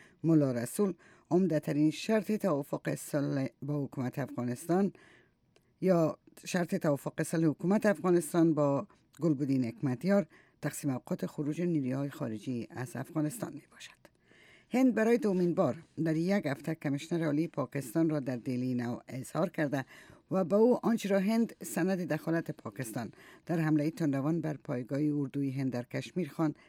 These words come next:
پیشکش کرده است. در حمله بر پایگاه نظامی هند هجده سرباز هندی کشته شده است. اردوی پاکستان می‌گوید که هفت تندرو را به اتهام انجام حملات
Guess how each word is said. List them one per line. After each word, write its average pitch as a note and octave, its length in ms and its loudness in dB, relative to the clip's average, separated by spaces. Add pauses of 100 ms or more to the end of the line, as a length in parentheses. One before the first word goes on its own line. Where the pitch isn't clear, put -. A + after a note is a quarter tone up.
(120)
پیشکش D#3+ 460 -4
کرده - 260 -10
است. C#3 260 -16 (400)
در D#3 140 -2
حمله C3 320 -2 (380)
بر D#3 140 -2
پایگاه B2+ 420 -4
نظامی A#2 480 -4
هند E3+ 360 -2
هجده C3+ 320 -4
سرباز A#2+ 420 -8
هندی A#2 440 -6 (320)
کشته F#3 300 -6
شده - 240 -14 (100)
است. - 160 -20 (800)
اردوی A3+ 240 0
پاکستان A3 500 -2
می‌گوید E3 440 0
که F3+ 120 -4
هفت F#3+ 240 -2
تندرو B2+ 380 -4
را A#2 120 -6
به G#2+ 240 -8
اتهام E3+ 340 -2
انجام D#3+ 440 0
حملات D3+ 500 0